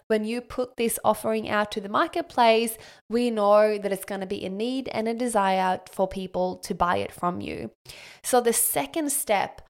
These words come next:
monetize your idea. How do you want your business to run? Is it online? Is it in person? Is it one-on-one, one-to-many?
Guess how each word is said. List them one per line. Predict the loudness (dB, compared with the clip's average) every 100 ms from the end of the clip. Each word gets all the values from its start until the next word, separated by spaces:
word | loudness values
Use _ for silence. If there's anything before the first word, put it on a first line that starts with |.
| _ -14
monetize | -4 0 0 -2 -6 -4 -2 -2 -4 -8
your | -2 2 2 2 -2
idea. | -6 -6 -6 -4 -4 -6 _ -20 -20 -20 _
How | -6 0 0
do | 0
you | -6
want | -6 -6
your | -8
business | -6 -8 -8
to | -10
run? | -4 0 2 0 -2 -8 -14 -20 _
Is | -6 -4
it | -4
online? | -4 -2 2 4 4 2
Is | -4 -6
it | -4
in | -2
person? | -2 2 4 4 4 0 2 0
Is | -2 -6 -6
it | -4
one-on-one, | -2 -2 -2 2 4 4 2
one-to-many? | 0 0 -2 -8 -4 -2 0 0 -2 -4